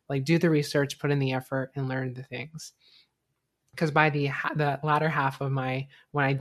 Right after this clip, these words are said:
was eighteen, when I did end up voting, I think I was nineteen or twenty when I voted for the first time. Um, yeah, like, it's, it's really important to, um, to,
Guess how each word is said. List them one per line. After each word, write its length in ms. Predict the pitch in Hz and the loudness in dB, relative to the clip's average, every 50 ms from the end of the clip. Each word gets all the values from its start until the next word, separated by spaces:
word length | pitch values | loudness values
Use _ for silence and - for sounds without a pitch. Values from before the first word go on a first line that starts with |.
| - 143 | -4 -4
was 320 | 139 135 143 151 165 151 156 | -2 4 6 6 6 6 6
eighteen, 420 | 139 135 135 - - 147 135 135 | 2 2 0 -2 -2 -2 0 0
when 140 | 135 135 135 | 2 2 0
I 60 | 135 | 0
did 280 | 131 131 147 151 151 147 | 0 2 4 4 4 4
end 140 | 143 139 | 2 0
up 100 | 139 131 | 0 0
voting, 340 | 127 135 131 131 131 127 131 | 0 0 0 0 0 -2 -2
I 60 | 131 | -4
think 180 | 135 143 156 151 | -4 -4 -2 0
I 40 | 170 | 0
was 100 | 165 147 | -2 0
nineteen 340 | 156 143 139 135 - 135 127 | -2 -4 -4 -6 -6 -6 -6
or 60 | 127 | -6
twenty 460 | - - 131 127 127 123 135 135 - _ _ _ _ _ | -6 -8 -10 -10 -8 -8 -10 -12 -12 _ _ _ _ _
when 80 | - 143 | -6 -4
I 60 | 139 | -2
voted 260 | 131 135 135 135 131 | 0 0 0 0 -2
for 100 | 143 139 | -6 -8
the 80 | 127 131 | -10 -8
first 340 | - - 131 131 131 - - | -6 -4 -4 -4 -4 -8 -10
time. 400 | 139 127 127 131 127 139 139 - _ _ _ _ _ _ _ _ | -10 -10 -10 -10 -10 -12 -12 -14 _ _ _ _ _ _ _ _
Um, 500 | - 139 135 135 131 135 131 135 143 - _ _ _ _ _ _ _ _ _ _ _ _ _ _ _ _ _ _ _ _ - | -2 -2 0 0 -2 -2 -4 -6 -8 -12 _ _ _ _ _ _ _ _ _ _ _ _ _ _ _ _ _ _ _ _ -6
yeah, 360 | 147 151 151 135 127 127 127 135 | -2 0 2 2 2 0 -2 -4
like, 180 | 139 135 - | -4 -2 0
it's, 320 | 156 147 143 143 - - - | 0 0 0 0 -4 -6 -6
it's 240 | 294 311 - - 151 | -4 -6 -6 -2 0
really 260 | 151 156 156 151 147 | 2 2 4 4 2
important 640 | 147 139 - 147 139 131 127 131 131 131 131 135 - | 0 -2 -2 -2 -2 -2 -2 -4 -4 -4 -6 -6 -8
to, 680 | - - 139 135 127 127 127 127 123 127 131 135 165 - _ - | -10 -8 -6 -4 -4 -4 -4 -6 -8 -8 -10 -12 -12 -14 _ -12
um, 520 | 135 127 123 127 127 127 131 135 139 135 - _ _ _ _ _ _ _ _ _ _ _ _ _ _ _ _ _ - | -10 -10 -8 -8 -10 -8 -8 -8 -10 -10 -14 _ _ _ _ _ _ _ _ _ _ _ _ _ _ _ _ _ -12
to, 560 | - - - 143 139 135 135 131 131 127 135 | -10 -6 -4 -2 -2 -2 -2 -4 -6 -8 -10